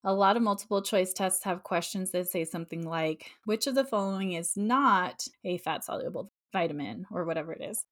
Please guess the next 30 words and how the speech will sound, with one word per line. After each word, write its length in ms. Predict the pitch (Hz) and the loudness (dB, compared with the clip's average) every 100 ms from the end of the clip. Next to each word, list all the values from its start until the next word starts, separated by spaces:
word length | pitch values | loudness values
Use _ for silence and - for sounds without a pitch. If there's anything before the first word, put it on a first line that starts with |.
| _ - | _ 2
Or, 240 | 185 180 | 4 4
"All 260 | 175 202 254 | 6 6 6
of 120 | 240 | 4
the 100 | 247 | -2
following 600 | - 208 190 185 190 190 | 0 2 4 2 0 -2
are 140 | 196 | -4
true 320 | 190 - 170 - | -4 -4 -2 -2
except." 1040 | 180 190 - - 269 269 190 185 - - - _ _ _ _ _ _ - | -2 -2 -4 0 2 4 4 2 -2 -8 -8 _ _ _ _ _ _ -4
So 200 | - 226 | 2 4
make 220 | 233 254 | 4 2
sure 160 | - | 0
that 120 | 277 269 | 0 2
you're 180 | 233 | 0
reading 300 | 202 202 214 | 0 -2 -2
it 140 | 214 - _ | -4 -6 _
carefully, 580 | - 196 185 - 240 269 | -2 0 0 0 2 2
because 420 | 262 - 208 190 | 0 -2 -2 0
if 180 | 196 196 | -4 -2
you 140 | 196 | -4
read 240 | 185 208 254 | -2 0 4
it 240 | 269 269 | 4 4
too 260 | - 254 233 | -4 -2 -4
quickly, 680 | - 196 190 240 262 302 349 _ - | -2 -4 -2 0 0 0 -4 _ 0
you 200 | 226 214 | 2 4
might 480 | 202 185 208 - | 4 4 2 0
just 420 | - 202 190 - - | 0 2 2 -2 -2
think, 480 | 190 190 - - - _ _ | 0 -2 -8 -20 -20 _ _
you 100 | 233 | 4
might 240 | 240 247 247 | 8 6 4
miss 560 | 196 185 220 - - | 4 6 4 2 -6